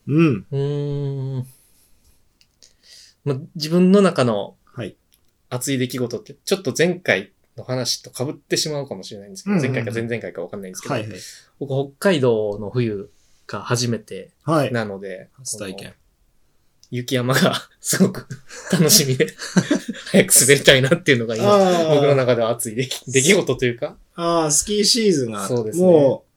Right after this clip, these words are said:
Speaker 1: 始まりますからね。
Speaker 2: そうですね。
Speaker 1: もう今、シーズンインした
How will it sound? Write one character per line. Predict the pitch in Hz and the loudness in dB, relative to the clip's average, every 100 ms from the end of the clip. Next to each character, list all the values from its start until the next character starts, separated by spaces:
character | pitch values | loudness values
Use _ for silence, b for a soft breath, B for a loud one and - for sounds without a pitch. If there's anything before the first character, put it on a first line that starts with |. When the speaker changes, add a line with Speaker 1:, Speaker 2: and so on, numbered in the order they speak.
| _ _ _ | _ _ _
Speaker 1:
始 | 160 175 | -2 0
ま | 185 | 2
り | 180 | 2
ま | 180 | 0
す | 185 | -2
か | - - | -8 -10
ら | 101 | -10
ね。 | 120 113 110 104 | -10 -10 -12 -14
Speaker 2:
そ | 120 120 | -14 -14
う | |
で | 113 | -16
す | - - | -20 -20
ね。 | 156 156 156 _ _ _ _ _ _ | -20 -20 -20 _ _ _ _ _ _
Speaker 1:
も | 165 151 | -10 -4
う | |
今、 | 160 139 87 _ _ | -2 -2 -4 _ _
シ | - 147 | -8 -8
ー | |
ズ | 135 | -6
ン | 143 | -8
イ | 139 | -8
ン | 117 | -10
し | - - | -12 -14
た | 113 | -16